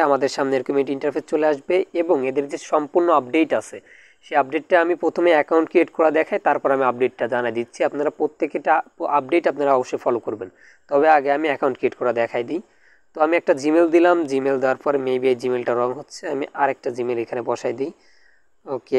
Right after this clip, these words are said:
এখানে Gmail আছে অনেকগুলা। ওকে, একটা Gmail দিলাম,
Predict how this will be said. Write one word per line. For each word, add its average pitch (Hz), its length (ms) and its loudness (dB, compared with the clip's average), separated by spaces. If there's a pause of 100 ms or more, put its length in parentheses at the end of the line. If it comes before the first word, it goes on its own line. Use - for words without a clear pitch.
এখানে 143 300 0
Gmail 143 300 2
আছে 156 120 -2 (100)
অনেকগুলা। 120 380 0 (1900)
ওকে, 151 180 -4
একটা 147 120 0 (100)
Gmail 139 360 2
দিলাম, 190 160 6